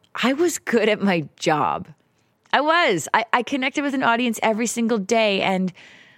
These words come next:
I've been a performer my entire life. I don't, I don't know how to not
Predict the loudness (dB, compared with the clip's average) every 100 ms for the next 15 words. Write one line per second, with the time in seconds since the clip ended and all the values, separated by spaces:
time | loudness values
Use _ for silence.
0 | _ 0 0 0 -2 -2 -4 -4 0 0
1 | 2 2 0 -2 0 0 2 0 -2 0
2 | 0 0 0 0 0 0 -4 -4 0 0
3 | 0 -2 0 0